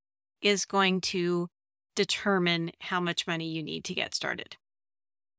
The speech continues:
What I like to recommend is to sit down and write out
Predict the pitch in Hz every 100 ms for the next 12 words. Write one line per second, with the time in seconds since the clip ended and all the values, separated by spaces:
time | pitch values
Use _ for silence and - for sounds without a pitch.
0 | _ _ _ _ 233 240 381 359 254 -
1 | 254 196 165 220 185 156 170 185 - _
2 | - 196 185 190 - _ - - 202 -
3 | 262 - 208 185 151 160 180 220 _ _
4 | _ _ _ _ _ - 196 180 180 196
5 | 247 190 165 170 -